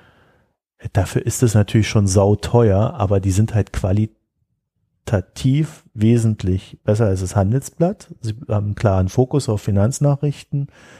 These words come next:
und da sind sie schon recht gut. Kritisch wird's, wenn sie über Griechenland schreiben, da haben sie halt, äh, eine Meinung, die dann überall irgendwie immer durch muss.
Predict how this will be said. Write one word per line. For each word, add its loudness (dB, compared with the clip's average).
und -6
da 6
sind 2
sie 0
schon -2
recht -4
gut. -10
Kritisch 0
wird's, 2
wenn 2
sie 2
über 0
Griechenland -4
schreiben, -8
da -6
haben -6
sie -8
halt, -12
äh, -10
eine 2
Meinung, 2
die -6
dann -4
überall -6
irgendwie -8
immer -8
durch -10
muss. -14